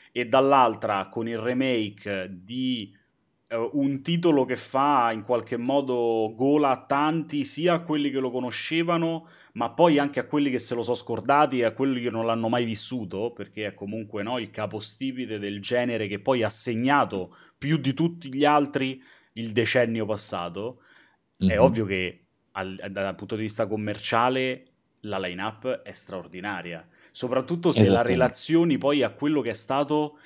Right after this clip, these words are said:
Speaker 1: il tempo e il costo di sviluppo, perché tu da una parte ci hai messo un grosso D L C sulla base di qualcosa che già avevi, e dall'altra
Speaker 2: Certo.
Speaker 1: ci hai messo il remake su una sorgente che già avevi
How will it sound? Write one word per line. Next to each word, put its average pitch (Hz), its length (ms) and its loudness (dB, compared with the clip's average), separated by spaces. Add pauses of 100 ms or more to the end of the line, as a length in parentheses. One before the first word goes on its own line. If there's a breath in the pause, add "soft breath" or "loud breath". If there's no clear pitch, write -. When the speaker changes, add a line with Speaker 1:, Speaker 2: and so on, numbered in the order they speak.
(140 soft breath)
Speaker 1:
il 123 240 -6
tempo 170 340 2
e 117 40 2
il - 60 -12
costo 135 300 -2
di 113 80 -8
sviluppo, 107 540 -6
perché 98 240 -8
tu 165 100 -10
da 139 100 0
una 120 120 0
parte 196 300 2
ci 131 100 -2
hai 120 100 -2
messo 139 640 -4 (480 soft breath)
un 170 220 4
grosso 170 440 4
D 147 160 4
L 139 220 6
C 165 260 -4
sulla 131 280 2
base 127 260 4
di 117 80 -6
qualcosa 113 400 0
che 101 140 -6
già 95 180 -6
avevi, 82 480 -10 (400 loud breath)
e 117 140 -4
dall'altra 165 560 6
Speaker 2:
Certo. - 20 4
Speaker 1:
ci 143 120 0
hai 135 120 2
messo 165 320 0
il 135 100 6
remake 170 840 2 (180 soft breath)
su - 340 -4
una 147 240 2
sorgente 147 720 2
che 120 120 0
già 156 260 0
avevi 160 520 -2